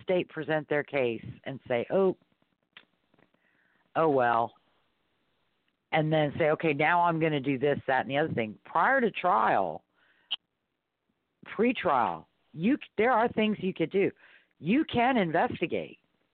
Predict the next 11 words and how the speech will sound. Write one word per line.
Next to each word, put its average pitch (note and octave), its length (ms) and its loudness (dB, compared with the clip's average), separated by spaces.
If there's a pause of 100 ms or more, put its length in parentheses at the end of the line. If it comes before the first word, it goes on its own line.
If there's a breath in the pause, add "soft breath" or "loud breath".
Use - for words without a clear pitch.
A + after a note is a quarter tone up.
(1200)
or D3 100 0
have E3 220 2
an E3+ 80 0
investi-, D#3 560 -2 (140)
investigator C#3+ 760 0
investigate, G#2 480 -4
or A2 60 -4
your A#2+ 160 0
attorney F3+ 340 -4
can D3 120 -6
investigate. - 600 -12